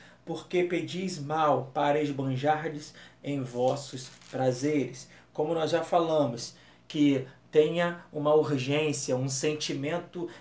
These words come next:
que a oração deve ser uma necessidade na sua vida. O segundo princípio, que essa vida de oração, que essa vida de clamor não se apegue a dúvidas, a incertezas, a insegurança, aos medos. Agora,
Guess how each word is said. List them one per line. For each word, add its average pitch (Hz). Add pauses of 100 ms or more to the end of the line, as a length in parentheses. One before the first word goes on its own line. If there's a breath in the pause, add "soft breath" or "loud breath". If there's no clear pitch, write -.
que 160
a 147
oração 165
deve 151
ser 165
uma 151
necessidade 151
na 143
sua 147
vida. 139
O 131
segundo 160
princípio, 170 (300 loud breath)
que 156
essa 165
vida 185
de 190
oração, 175
que 156
essa 143
vida 170
de 180
clamor 165 (240 loud breath)
não 180
se 190
apegue 170
a 147
dúvidas, 139
a 143
incertezas, 147
a 151
insegurança, 160
aos 147
medos. 147 (300 loud breath)
Agora, 151